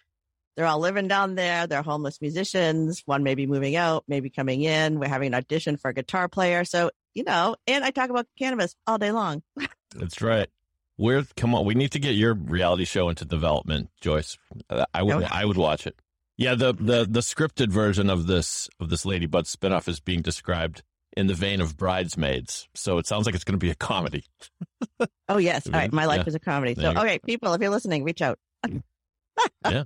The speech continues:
Speaker 2: come on.
Speaker 1: I got some material for you.
Speaker 2: Mm-hmm.
Speaker 1: I, I actually, I envision myself more as the marvelous Missus Maisel of, you know, cannabis.
Speaker 2: <laughs> Yes, yes, with the pearls and the nice shoes and everything.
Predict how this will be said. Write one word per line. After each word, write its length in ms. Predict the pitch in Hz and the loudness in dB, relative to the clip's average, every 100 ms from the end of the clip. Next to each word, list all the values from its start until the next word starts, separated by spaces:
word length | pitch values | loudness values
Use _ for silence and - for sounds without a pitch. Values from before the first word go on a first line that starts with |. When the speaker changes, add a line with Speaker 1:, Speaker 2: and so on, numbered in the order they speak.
| - | -2
Speaker 2:
come 200 | 175 82 | -2 0
on. 80 | 110 | -2
Speaker 1:
I 20 | |
got 140 | 170 - | -4 -4
some 120 | 214 | -4
material 480 | 190 - 202 196 175 | -4 0 0 2 0
for 140 | 180 | -4
you. 280 | 175 165 127 | -2 -2 -2
Speaker 2:
Mm-hmm. 100 | 90 92 _ _ _ _ | -6 -16 _ _ _ _
Speaker 1:
I, 60 | - | -4
I 160 | - 196 | 0 0
actually, 360 | 208 220 247 - | 0 0 0 2
I 80 | 185 | 0
envision 340 | 190 196 196 | 2 0 0
myself 340 | 190 180 175 165 | 0 0 -2 -2
more 160 | 170 165 | 0 0
as 100 | 160 | 0
the 100 | 160 | -2
marvelous 460 | 151 143 147 151 | 0 0 0 -4
Missus 240 | 147 147 147 | -6 -6 -2
Maisel 400 | 143 147 139 127 | 2 2 2 0
of, 140 | 131 _ | -2 _
you 120 | - | -4
know, 120 | 139 131 | -2 0
cannabis. 520 | - 135 143 151 214 196 - - - 156 | 0 2 2 2 2 -2 -2 -4 -4 -6
Speaker 2:
<laughs> 380 | _ - - - | _ -20 -10 0
Yes, 560 | 104 87 85 - - - | 2 2 -2 -6 -12 -12
yes, 360 | - 87 82 - | -2 0 0 0
with 180 | 92 - | -2 -2
the 80 | 90 | -4
pearls 720 | - 82 80 82 80 - - _ _ - | 0 2 2 2 -2 -6 -12 _ _ -6
and 140 | 87 | -2
the 40 | 85 | 0
nice 200 | 82 80 | -2 -2
shoes 320 | - 82 71 | -2 0 0
and 80 | 73 | -2
everything. 320 | 65 62 62 | -4 -6 -10